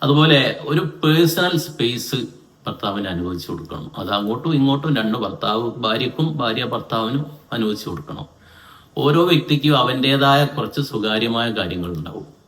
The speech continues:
അതിൽ നമ്മൾ പോയി ഇടപെടാൻ പാടില്ല. അതുപോലെ മൊബൈൽ ഫോണിന് ആണും പെണ്ണും ലോക്ക് വെക്കാൻ പാടില്ല.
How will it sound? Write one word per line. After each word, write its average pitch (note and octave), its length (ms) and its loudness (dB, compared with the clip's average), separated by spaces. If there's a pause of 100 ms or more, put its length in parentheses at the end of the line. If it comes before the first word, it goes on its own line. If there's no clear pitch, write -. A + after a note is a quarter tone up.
(580)
അതിൽ D3+ 280 2
നമ്മൾ C3 360 2 (420)
പോയി G2+ 160 -4
ഇടപെടാൻ F2 460 -6
പാടില്ല. - 420 -10 (880)
അതുപോലെ A2+ 600 0 (720)
മൊബൈൽ C#3 380 4
ഫോണിന് B2+ 540 2
ആണും G#2 400 -4
പെണ്ണും G#2+ 320 -2
ലോക്ക് F#2+ 360 -4
വെക്കാൻ F2 380 -6
പാടില്ല. - 480 -14